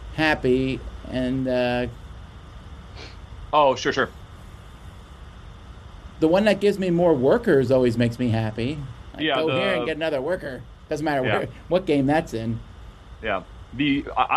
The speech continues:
Speaker 2: I, we call, in Agricola, we call it the midwife, which I don't understand why it isn't given a name, because thematically that makes sense. It's a midwife. Oh, we have gotten the midwife's, uh,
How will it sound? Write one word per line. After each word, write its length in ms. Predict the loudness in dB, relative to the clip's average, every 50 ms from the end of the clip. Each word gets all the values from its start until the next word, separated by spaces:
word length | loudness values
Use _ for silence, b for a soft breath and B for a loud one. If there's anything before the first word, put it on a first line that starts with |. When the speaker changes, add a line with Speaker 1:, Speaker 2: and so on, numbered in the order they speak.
| 2 2
Speaker 2:
I, 40 | 2
we 160 | 2 2 2 2
call, 240 | 2 2 0 2
in 160 | 0 -2 -2 -2
Agricola, 340 | -2 -2 0 0 0 0 -2
we 60 | -2
call 200 | 0 2 2 2
it 80 | 2 0
the 80 | -2 -2
midwife, 680 | 2 2 2 2 2 2 0 0 0 -4 -10 -16 -18 -10 -8
which 140 | -6 -4 -2
I 200 | -2 -2 0 0
don't 160 | 0 0 0
understand 440 | 0 -2 -2 -2 -2 -2 0 0 0
why 140 | 0 0
it 80 | 0 -2
isn't 200 | -4 -4 -6 -6
given 220 | -4 -4 -4 -4 -4
a 60 | -2
name, 340 | 0 0 0 0 -2 -4 -8
because 280 | -6 -2 -2 -2 -2 B B B -8 -4
thematically 400 | -2 0 0 0 -2 -2 0 2
that 120 | 2 2
makes 200 | 0 -2 -4 -2
sense. 240 | 0 0 0 0 -4
It's 100 | -6 -8
a 60 | -6
midwife. 460 | -2 -2 0 0 2 2 2 2 2 2
Oh, 340 | 2 2 2 2 0 -2 B B B -8
we 220 | -6 -2 0 0 2 2
have 360 | 2 2 2 0 -2 -6 -2
gotten 280 | 0 2 2 2 2 0
the 40 |
midwife's, 640 | 0 0 0 0 0 2 2 2 2 0 -2 -2 -2
uh, 420 | 0 2 4 4 4 4 4 2